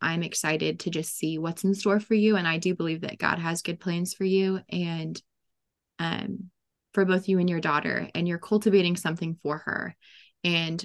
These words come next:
one day she will look back on this and be grateful. And I think you're also instilling, like, an, an integrity and a character. Like, I think it says a lot, like, I don't know, like, for your daughter at one point to look back on this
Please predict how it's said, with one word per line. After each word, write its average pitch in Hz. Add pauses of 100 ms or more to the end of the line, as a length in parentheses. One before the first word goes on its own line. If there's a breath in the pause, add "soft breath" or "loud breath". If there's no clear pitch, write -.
one 180
day 170
she 170
will 175
look 170
back 160
on 160
this 156
and 160
be 170
grateful. 156
And 165
I 165
think 170
you're 160
also 165
instilling, 196
like, 156
an, 175
an 165 (240)
integrity 185
and 175
a 160
character. 247 (400 loud breath)
Like, 175
I 180
think 196
it -
says 170
a 190
lot, 196
like, 151 (680)
I 185
don't 185
know, 160
like, 151 (540)
for 185
your 180
daughter 170
at 165
one 170
point 170
to -
look 165
back 160
on 151 (180)
this 175